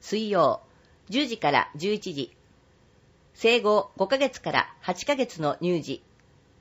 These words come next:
三ヶ月時検診、通知あり、朝日キッズカードスタンプラリー対象。五月二十八日木曜、十三時から十四時。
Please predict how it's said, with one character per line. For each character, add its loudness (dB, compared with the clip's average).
三 4
ヶ -2
月 -8
時 -10
検 -2
診、 -8
通 0
知 0
あ 2
り、 -8
朝 0
日 -6
キ -4
ッ -2
ズ -10
カ 0
ー 2
ド 2
ス -18
タ -2
ン -2
プ -6
ラ 2
リ -2
ー -14
対 -2
象。 -6
五 4
月 2
二 -2
十 -2
八 -8
日 -4
木 -4
曜、 2
十 0
三 0
時 -6
か 0
ら 2
十 0
四 0
時。 -8